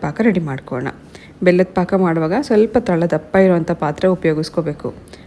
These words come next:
ಹಾಗೆ ಬೆಲ್ಲ ಎಷ್ಟು ತೊಗೋಬೇಕು ಅಂದ್ರೆ, ನಾವು ಎಷ್ಟು ಅಕ್ಕಿ ತೊಗೊಂಡಿದ್ದೀವಿ ಅದಕ್ಕೆ ಸಮ ಪ್ರಮಾಣದಲ್ಲೇ ಬೆಲ್ಲ ಉಪಯೋಗಿಸ್ಕೊಂಡಾಗ ಕರೆಕ್ಟಾಗಿರುತ್ತೆ. ಸ್ವೀಟ್ ನಮಗೆ ಕಡಿಮೆನೂ ಅನ್ಸಲ್ಲ, ಜಾಸ್ತಿನೂ ಅನ್ಸಲ್ಲ. ಬೆಲ್ಲ ಮುಳುಗುವಷ್ಟು ನೀರು ಹಾಕಿ ಇದನ್ನ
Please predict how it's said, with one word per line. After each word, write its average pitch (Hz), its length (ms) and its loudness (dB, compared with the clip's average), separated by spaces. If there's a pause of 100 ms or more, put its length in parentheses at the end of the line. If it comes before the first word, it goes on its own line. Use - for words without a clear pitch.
(160)
ಹಾಗೆ 208 460 2
ಬೆಲ್ಲ 185 340 6
ಎಷ್ಟು 190 260 6
ತೊಗೋಬೇಕು 160 460 2
ಅಂದ್ರೆ, 185 180 0
ನಾವು 208 180 4
ಎಷ್ಟು 175 400 0
ಅಕ್ಕಿ 185 260 0
ತೊಗೊಂಡಿದ್ದೀವಿ 160 600 0 (420)
ಅದಕ್ಕೆ 214 300 2
ಸಮ 180 260 2
ಪ್ರಮಾಣದಲ್ಲೇ 156 1000 0
ಬೆಲ್ಲ 170 300 4
ಉಪಯೋಗಿಸ್ಕೊಂಡಾಗ 151 840 -2
ಕರೆಕ್ಟಾಗಿರುತ್ತೆ. 185 1120 0 (120)
ಸ್ವೀಟ್ 233 240 6
ನಮಗೆ 190 180 4
ಕಡಿಮೆನೂ 180 420 2
ಅನ್ಸಲ್ಲ, 160 280 -2 (260)
ಜಾಸ್ತಿನೂ 147 560 -4
ಅನ್ಸಲ್ಲ. - 320 -8 (1160)
ಬೆಲ್ಲ 220 260 4
ಮುಳುಗುವಷ್ಟು 196 560 2
ನೀರು 170 320 0
ಹಾಕಿ 196 280 0
ಇದನ್ನ 175 220 0